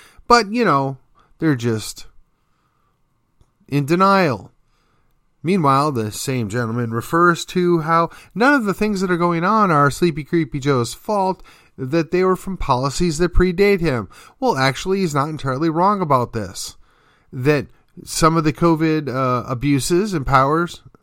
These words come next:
that were invoked were indeed in place when the previous president, that Donald, was in power. However, he left most of it up to the states, and he let Congress come up with the en-, enormous sums of money that w-, they were going to waste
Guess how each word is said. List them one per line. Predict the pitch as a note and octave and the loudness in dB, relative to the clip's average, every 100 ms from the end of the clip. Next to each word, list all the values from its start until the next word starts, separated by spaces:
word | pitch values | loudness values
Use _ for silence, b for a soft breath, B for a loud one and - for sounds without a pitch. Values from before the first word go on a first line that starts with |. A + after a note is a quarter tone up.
| - | -16
that | B2+ C3+ C3 | -4 0 0
were | C3 B2+ | 0 0
invoked | B2+ A#2+ E3+ F#3+ F#3 - B B B - | 0 2 2 2 0 -6 B B B 0
were | D#3 G#3+ | 4 6
indeed | A3 F#3 A#3 A3+ | 4 2 -2 -2
in | G3 | -4
place | - F#3+ F#3+ D3+ - | -4 -4 -2 -2 -2
when | E3 D#3 B2 F#2 A2 C3 | -2 0 -2 -6 -14 -4
the | C#3+ | -2
previous | C#3+ D3+ C3 B2 | 2 2 2 -2
president, | - G#3+ E3 B2+ B2 B B B B B B B B _ - | 0 0 0 -4 -6 B B B B B B B B _ 2
that | E3+ D3 | 4 6
Donald, | D3+ F#3+ E3+ | 6 6 4
was | C#3+ C#3+ | 0 0
in | C#3 | 0
power. | B2 F#3+ A#3 F#3+ G3 | 0 2 2 2 0
However, | F3+ F#3+ G3 G3 G3+ G3 F3+ - _ _ _ _ - | 0 0 0 0 0 -2 -4 -12 _ _ _ _ -4
he | F3+ | 0
left | A#3+ B3+ - | 0 -2 0
most | F3+ G#3 - | 2 2 0
of | F#3+ | 0
it | F#3 | 2
up | F#3 | 2
to | - F#3 | 0 -2
the | E3 | -2
states, | - A#3+ A3+ D3+ - | 0 0 0 -2 -2
and | F3 | -2
he | E3 | -2
let | F#3 F3+ - | -2 -2 -4
Congress | - A#3+ A3+ D#3+ - | -2 0 0 -2 -2
come | - C3 | -2 0
up | A#2+ A#2+ | 2 2
with | A#2 | 0
the | B2 A2+ A2+ B2+ | -2 -4 -4 -4
en-, | A#2 A#2 - _ _ _ - | -4 -6 -10 _ _ _ -8
enormous | C#3+ C3+ C#3 C3 A#2+ | -4 -2 0 -2 -4
sums | C#3 B2+ A2+ | -4 -4 -4
of | G#2+ | -2
money | B2 A#2 A#2 | -2 0 -2
that | A2 A2 D2 | -2 -6 -8
w-, | A#2 | -10
they | A#2+ B2+ | -6 -4
were | A2 | -4
going | A2 A2+ A2+ | -4 -4 -4
to | G#2 A2 | -6 -6
waste | G#2+ G#2 G#2 - - | -6 -8 -12 -16 -16